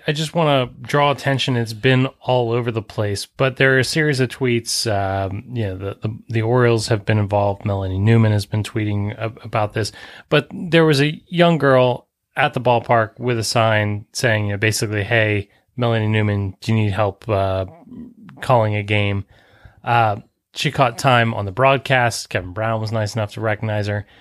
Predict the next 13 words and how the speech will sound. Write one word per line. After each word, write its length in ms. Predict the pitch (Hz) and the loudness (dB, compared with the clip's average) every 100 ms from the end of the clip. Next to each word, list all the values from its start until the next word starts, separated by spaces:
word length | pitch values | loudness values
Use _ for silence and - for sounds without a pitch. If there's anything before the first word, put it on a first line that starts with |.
| _ _ | _ _
Um, 460 | - 127 117 113 110 | 0 2 2 2 -2
and 200 | 117 117 | -2 -2
so, 380 | - 123 113 110 | 2 2 2 0
of 180 | 113 - | -6 -4
course, 360 | 135 117 - | 0 0 -2
you 80 | - | -4
know, 80 | 104 | -4
the 80 | 104 | -4
team 380 | - 113 104 98 | -2 0 0 -2
captured 420 | 120 107 - 98 | -2 -2 -2 -2
video 380 | 101 104 101 98 | -2 0 0 -2
of 140 | 95 | -6
her 340 | - 104 95 | -6 -6 -6